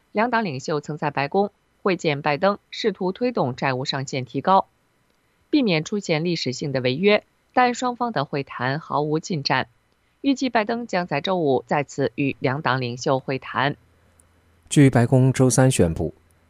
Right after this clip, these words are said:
Speaker 2: 印度总理莫迪将在六月下旬前往华府进行一场国事访问。拜登总统和第一夫人吉尔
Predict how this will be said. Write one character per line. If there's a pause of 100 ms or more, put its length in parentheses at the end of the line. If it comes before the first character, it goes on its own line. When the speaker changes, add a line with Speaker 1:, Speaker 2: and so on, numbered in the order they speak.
(120)
Speaker 2:
印
度
总
理
莫
迪
将
在
六
月
下
旬
前
往
华
府
进
行
一
场
国
事
访
问。 (720)
拜
登
总
统
和
第
一
夫
人
吉
尔